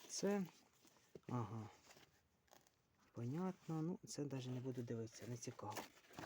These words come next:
Далі. Про Ломоносова. Ось так.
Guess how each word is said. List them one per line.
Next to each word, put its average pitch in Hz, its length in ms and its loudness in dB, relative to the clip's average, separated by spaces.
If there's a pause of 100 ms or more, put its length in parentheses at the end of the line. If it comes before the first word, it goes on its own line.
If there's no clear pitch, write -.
(300)
Далі. 120 600 6 (1400)
Про 160 180 10
Ломоносова. 117 920 2 (2000)
Ось 139 240 -4
так. - 520 -10